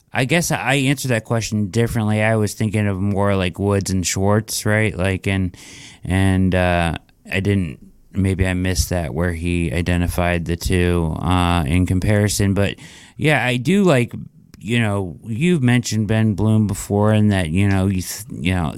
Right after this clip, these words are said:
I'm totally fine with him being there. And we talked about coaching, coaching, but I think I answered that question in that, I mean, the scheme is gonna ask them to,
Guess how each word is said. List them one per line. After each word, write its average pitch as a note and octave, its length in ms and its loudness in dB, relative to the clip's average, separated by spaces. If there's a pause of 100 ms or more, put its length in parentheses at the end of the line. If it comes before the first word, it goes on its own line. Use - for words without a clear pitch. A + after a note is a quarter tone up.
(160)
I'm A2 160 2
totally B2 320 4
fine G#2+ 260 0
with G2+ 160 -2
him G#2 180 0
being F#2+ 300 2
there. G2+ 240 4
And G2+ 100 4
we G#2 60 2
talked A#2 300 0
about G2 240 -4
coaching, G#2 440 0
coaching, G2+ 460 0
but G#2 100 0
I A2+ 80 2
think A3+ 220 0
I G#3 40 0
answered C#3 360 0
that A#2 140 0
question A#2 440 -2
in G#2 180 0
that, G2 300 -2 (480)
I - 60 -6
mean, C3+ 380 2
the B2+ 140 2
scheme F#3 420 2
is C#3+ 100 2
gonna C3 220 0
ask A2+ 460 0
them G#2+ 240 -4
to, G2+ 220 -8